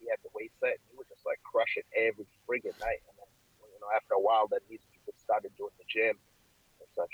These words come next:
But he's just, like, uh, not go, going stop. Like, you see him now, and sometimes I'm like, "Yeah," I'm like, "He's, like, fifty, pushing sixty now," and they're like, people are like, "You serious?" Like, he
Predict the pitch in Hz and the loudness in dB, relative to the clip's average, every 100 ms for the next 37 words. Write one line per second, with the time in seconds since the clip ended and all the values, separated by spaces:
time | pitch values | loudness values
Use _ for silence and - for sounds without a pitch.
0 | - - 113 123 - 95 - 76 - _ | -8 -6 -4 -4 -4 -8 -4 -4 -6 _
1 | _ _ _ - - 104 - 101 104 - | _ _ _ -10 -4 -4 -2 0 0 -2
2 | _ _ - - 107 98 - 120 110 95 | _ _ -6 -4 -2 -4 0 2 2 0
3 | - 117 113 131 113 104 120 110 98 95 | -2 -6 -6 0 0 2 2 4 0 -6
4 | _ _ _ _ 123 117 107 104 107 95 | _ _ _ _ -6 -2 0 0 -2 -4
5 | - 147 156 123 143 120 - 175 165 110 | -2 2 2 2 -2 -6 -6 -2 -2 -2
6 | - 127 - - 120 - 101 123 - - | -4 -6 -6 -4 -4 -4 -8 -8 -8 -6
7 | 139 120 95 98 104 107 90 - 123 107 | -4 -2 -4 -6 -4 -2 -4 -6 0 2
8 | 87 87 _ - - - 240 302 277 - | 2 -2 _ -20 -10 0 0 2 -2 -2
9 | - - 139 | -4 -6 -16